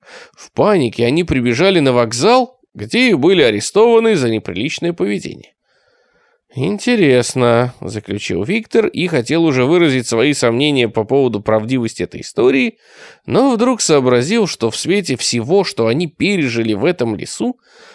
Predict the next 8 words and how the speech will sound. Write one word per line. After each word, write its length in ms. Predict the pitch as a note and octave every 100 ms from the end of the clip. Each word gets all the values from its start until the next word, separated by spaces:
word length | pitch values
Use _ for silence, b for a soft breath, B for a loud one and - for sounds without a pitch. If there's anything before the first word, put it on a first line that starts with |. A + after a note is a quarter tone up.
| b
она 340 | - A#2 A3 C4+
выглядит 640 | A#3 A3 A#3 G#3+ A#3 G#3 A3 F#3+
не 120 | D3 F#3+
более 380 | C#3+ A#2 A#2+
странной. 640 | A#2 - A2+ G#2 - - - _ b b b
Поэтому 420 | - D#3 A3+ B3 G#3
он 80 |
спросил: 540 | G#3 G3+ G3+ - F#2